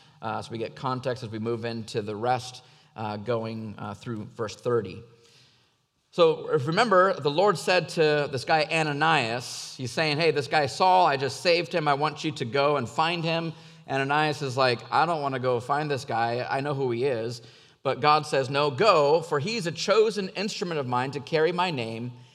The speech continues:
before the Gentiles and kings and the children of Israel. And I'm gonna show him how much he must suffer for the sake of my name."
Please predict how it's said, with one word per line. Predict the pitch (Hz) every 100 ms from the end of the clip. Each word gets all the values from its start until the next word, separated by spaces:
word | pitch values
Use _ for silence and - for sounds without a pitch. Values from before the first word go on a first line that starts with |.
| _ -
before | 135 170
the | 151
Gentiles | 147 185 156 135 139 139
and | 127 120
kings | - 190 190 190 180
and | 131
the |
children | 127 160 143
of | 127
Israel. | - 170 120 98 90 - _ _ _ -
And |
I'm | 135
gonna | 180 180
show | - 208 185
him | 120 104 110 -
how | 156 170
much | 165 160
he | 165 151
must | 147 131 -
suffer | 202 175 - 104 107 - - _ _
for | 135
the | 127
sake | - 160 110 - - -
of |
my | 117 110
name." | 113 110 85 -